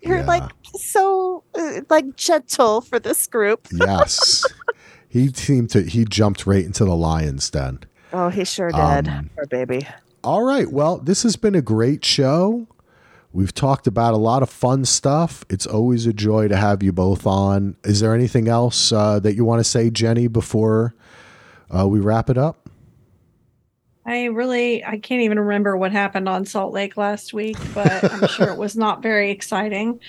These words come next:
Speaker 3: Um, <laughs> but no, that's it. I've, I think I've said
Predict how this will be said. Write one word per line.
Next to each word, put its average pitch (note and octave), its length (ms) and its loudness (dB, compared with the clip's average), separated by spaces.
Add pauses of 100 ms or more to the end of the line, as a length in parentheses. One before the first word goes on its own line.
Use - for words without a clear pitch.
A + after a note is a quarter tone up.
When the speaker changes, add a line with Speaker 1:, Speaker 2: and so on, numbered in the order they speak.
(300)
Speaker 3:
Um, G#3 360 0 (280)
<laughs> - 260 0
but C4 240 2
no, C#4 300 2
that's C#4+ 260 2
it. C#4 240 2
I've, B3+ 320 0
I B3 180 0
think D4 200 -6
I've D4 160 -2
said F4 160 -6